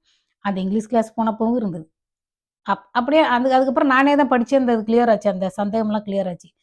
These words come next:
அந்த இங்கிலீஷ் கிளாஸ் போனா, அவங்க எப்படி தெரியுமா? "இங்கிலீஷ்லயே கொஸ்டின் கேளு" அப்படின்றது. ஏன், எனக்கு தெரியாம தானே இங்க வந்து உட்காந்துருக்கேன். அங்க ஒரு வயசானவங்க வந்தாங்க. அவங்களுக்கு வந்து பேர பிள்ளைங்களா இருக்கு. அவங்க என்ன கேள்வி கேட்குறாங்க. ரோட்ல நின்னு பஸ்ஸுக்காக நின்னுட்டு இருந்தோம். அப்ப கேட்குறாங்க,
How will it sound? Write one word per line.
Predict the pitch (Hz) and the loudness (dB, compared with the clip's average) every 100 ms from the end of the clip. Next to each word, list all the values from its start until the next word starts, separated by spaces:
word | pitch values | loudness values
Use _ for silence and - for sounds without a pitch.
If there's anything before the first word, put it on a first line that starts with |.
| _ _ | _ _
அந்த | 254 254 | -4 2
இங்கிலீஷ் | 277 302 311 | 4 2 0
கிளாஸ் | 247 226 - | -4 -4 -2
போனா, | 226 220 190 269 - _ _ _ | -2 0 -2 -4 -8 _ _ _
அவங்க | 247 285 | 0 2
எப்படி | 277 262 | 2 2
தெரியுமா? | 262 277 269 185 - | 0 2 0 -2 -2
"இங்கிலீஷ்லயே | 233 277 302 285 294 302 | 2 2 2 2 4 2
கொஸ்டின் | 285 - 220 208 | 0 -4 -6 -6
கேளு" | 196 | -4
அப்படின்றது. | 196 175 180 175 165 | -4 -6 -12 -12 -10
ஏன், | 214 294 202 | -6 -6 -4
எனக்கு | 208 262 | -4 -6
தெரியாம | - 233 285 285 | -4 -2 0 0
தானே | 269 262 | 0 -2
இங்க | 233 | -4
வந்து | 214 190 | -4 -6
உட்காந்துருக்கேன். | 190 180 170 170 165 _ _ _ _ _ | -6 -8 -12 -16 -20 _ _ _ _ _
அங்க | 190 220 294 | -2 0 2
ஒரு | 302 294 | 2 2
வயசானவங்க | 233 226 214 214 | 2 0 -2 -4
வந்தாங்க. | 196 170 156 156 _ _ _ | -4 -6 -10 -14 _ _ _
அவங்களுக்கு | 175 175 190 202 | -14 -10 -6 -6
வந்து | 196 226 226 | -2 0 0
பேர | 226 233 | 0 0
பிள்ளைங்களா | 233 220 208 | -2 -4 0
இருக்கு. | 214 202 214 311 381 _ _ _ _ | 0 0 -4 -4 -6 _ _ _ _
அவங்க | 226 294 330 | 2 4 6
என்ன | 311 | 4
கேள்வி | 302 294 285 269 | 4 4 4 2
கேட்குறாங்க. | 233 220 208 - _ _ _ _ _ 196 | 2 0 -2 -6 _ _ _ _ _ -4
ரோட்ல | 233 247 220 | -2 -2 -2
நின்னு | 214 220 254 220 190 | -2 -2 0 -2 -2
பஸ்ஸுக்காக | 196 - 214 | -4 -2 -2
நின்னுட்டு | 208 196 185 | -2 -4 -8
இருந்தோம். | 180 180 | -10 -10
அப்ப | 170 185 | -12 -8
கேட்குறாங்க, | 214 214 202 | -6 -4 -4